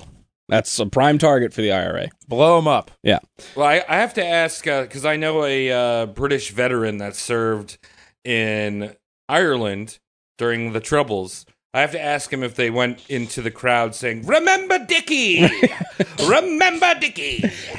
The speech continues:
Speaker 1: Don't
Speaker 3: We're
Speaker 1: forget
Speaker 3: gonna
Speaker 1: Dickie!"
Speaker 3: get ya!
Speaker 2: You just refer to all the conflict in Ireland, the Troubles?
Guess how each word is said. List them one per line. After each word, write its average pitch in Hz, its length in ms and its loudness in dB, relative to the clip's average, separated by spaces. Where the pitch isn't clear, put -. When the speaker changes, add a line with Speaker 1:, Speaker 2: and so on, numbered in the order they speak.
Speaker 1:
Don't 254 240 4
Speaker 3:
We're - 180 4
Speaker 1:
forget 262 140 6
Speaker 3:
gonna 302 180 2
Speaker 1:
Dickie!" 175 200 0
Speaker 3:
get 101 280 2
ya! 82 560 0
Speaker 2:
You 170 100 4
just 208 220 2
refer 151 420 4
to 143 160 6
all 135 220 8
the 131 100 0
conflict 127 520 0
in 123 60 -4
Ireland, 123 480 0
the 113 120 -2
Troubles? 131 800 0